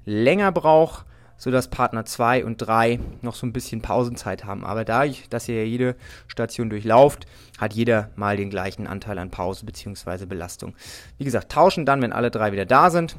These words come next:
Und am Ende, ähm, ist euer Ergebnis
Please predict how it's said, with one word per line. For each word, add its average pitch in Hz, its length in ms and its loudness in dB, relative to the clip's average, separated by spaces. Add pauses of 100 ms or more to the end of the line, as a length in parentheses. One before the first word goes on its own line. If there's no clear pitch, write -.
Und 127 120 -4
am 117 100 -2
Ende, 123 400 2 (800)
ähm, 113 300 -2
ist - 180 -8
euer 110 220 0
Ergebnis 131 760 -4